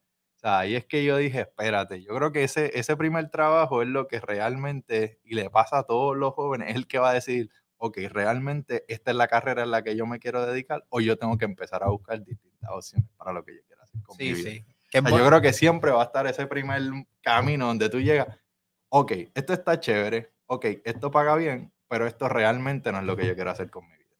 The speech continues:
Speaker 2: Ajá.
Speaker 1: Yo creo que eso fueron parte de los determinantes que me hizo tomar, ¿verdad?, otras distintas decisiones. Porque estando en la farmacéutica, estando,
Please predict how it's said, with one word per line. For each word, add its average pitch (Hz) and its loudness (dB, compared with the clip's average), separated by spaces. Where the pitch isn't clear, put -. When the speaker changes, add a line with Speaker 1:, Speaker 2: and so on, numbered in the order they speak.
Speaker 2:
Ajá. 120 2
Speaker 1:
Yo 104 -8
creo 151 2
que 120 2
eso 147 2
fueron 147 4
parte 113 0
de 135 2
los 139 0
determinantes 139 -2
que 104 -2
me - -2
hizo 123 -6
tomar, 127 -6
¿verdad?, 120 -6
otras 104 -2
distintas 101 -12
decisiones. 95 -12
Porque 113 -2
estando 107 0
en 139 0
la 151 4
farmacéutica, 147 -4
estando, 98 -4